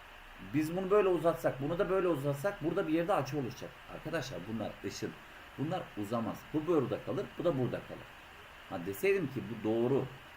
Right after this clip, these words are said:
işte bu kalem bir doğrudur, işte parmağım da bir doğrudur, o zaman buradan uzadığı zaman bir açı oluştururdu. Kesişen doğrular açı oluştururdu. Ama bunlar ışın. Işın olduğu için başlangıç noktası ne yapacaktır? Sabit olacaktır. Eğer ben bu başlangıç noktasından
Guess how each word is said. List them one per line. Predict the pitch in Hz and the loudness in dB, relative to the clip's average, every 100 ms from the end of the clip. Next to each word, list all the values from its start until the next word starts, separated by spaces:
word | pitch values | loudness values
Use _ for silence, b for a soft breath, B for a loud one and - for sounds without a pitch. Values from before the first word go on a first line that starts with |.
| - | -10
işte | 85 87 | -8 -4
bu | 101 - | -6 -4
kalem | 110 113 110 107 | 0 2 2 -2
bir | 101 | 2
doğrudur, | 110 139 165 110 - - - - | 4 4 2 -2 -4 -14 -18 -8
işte | 101 104 - - | -6 -6 -8 0
parmağım | 113 131 156 | 2 4 4
da | 135 | 2
bir | 120 | 2
doğrudur, | 113 110 185 - | 2 0 0 -2
o | 139 | 0
zaman | 120 120 | 2 0
buradan | 131 120 123 | 0 0 0
uzadığı | 131 123 120 | 2 2 2
zaman | 95 120 170 - - - - | 0 0 -2 -6 -18 -20 -14
bir | 92 131 131 | 0 2 2
açı | 104 - 160 | -2 2 4
oluştururdu. | 143 123 - 120 95 - | 6 4 4 2 2 0
Kesişen | 110 104 139 123 | -2 0 0 2
doğrular | 95 92 120 170 | 2 2 2 2
açı | 107 - 123 | -2 -4 -4
oluştururdu. | 117 - - 85 - | -4 -6 -12 -10 -4
Ama | 135 113 113 | 0 0 0
bunlar | 127 139 - | 0 -2 -4
ışın. | - - - - - - | -8 -8 -10 -10 -10 -6
Işın | 127 185 | -2 2
olduğu | 151 95 87 | 2 2 0
için | 85 180 - - - | -4 -6 -10 -16 2
başlangıç | 143 139 120 - | 2 4 -2 -2
noktası | 127 127 101 - | -4 -4 -6 -2
ne | 294 | -2
yapacaktır? | - - - 180 | -2 -6 -4 -4
Sabit | - 127 95 - | 4 6 6 2
olacaktır. | 80 82 - - | -6 -8 -10 -6
Eğer | 104 107 98 | 0 2 2
ben | 123 117 | 2 2
bu | 98 | 2
başlangıç | 95 - 110 135 175 | -2 -2 -2 -4 -2
noktasından | 143 131 - 123 120 117 107 | -2 -2 -2 -2 2 2 2